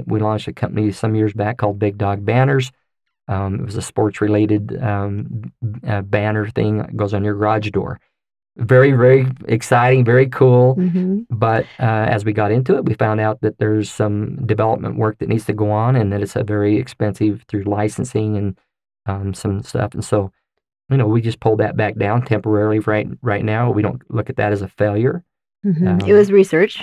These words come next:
Speaker 1: Yeah, it's just kind of more of a research project to, to find out. And I think one day we'll come back to that.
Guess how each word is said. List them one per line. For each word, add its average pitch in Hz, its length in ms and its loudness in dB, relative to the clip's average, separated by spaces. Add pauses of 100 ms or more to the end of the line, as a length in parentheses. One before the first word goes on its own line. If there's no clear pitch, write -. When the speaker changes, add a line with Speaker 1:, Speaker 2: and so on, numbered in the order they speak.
(140)
Speaker 1:
Yeah, 175 160 2
it's 92 140 -6
just 127 140 -12
kind 131 140 2
of 131 140 2
more 123 180 4
of 127 80 4
a 139 60 4
research 107 500 0
project 107 560 0
to, 98 220 -4
to - 140 -8
find 104 300 -2
out. 107 200 0
And 107 140 -2
I 104 40 -6
think 123 220 0
one 117 180 2
day 113 160 2
we'll 123 160 2
come 117 200 -2
back 131 240 0
to 117 100 -8
that. - 280 -4